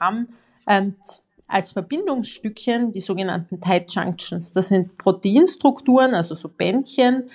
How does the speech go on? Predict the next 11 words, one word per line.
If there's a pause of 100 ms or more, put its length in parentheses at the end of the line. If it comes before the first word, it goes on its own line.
(240)
Ich
erkläre
es
auch
immer
gern
wie
Klettverschluss, (380)
die (400)
ganz
dicht